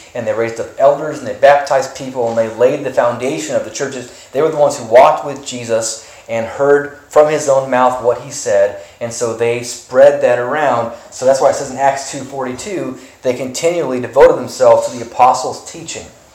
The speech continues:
That's what the early church did, is they devoted themselves to the teaching. That's what he's saying here.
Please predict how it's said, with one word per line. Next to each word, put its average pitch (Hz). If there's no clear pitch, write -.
That's 120
what 123
the 113
early 131
church -
did, 143
is 120
they 123
devoted 143
themselves 127
to 123
the 123
teaching. 165
That's -
what 151
he's 135
saying 139
here. 131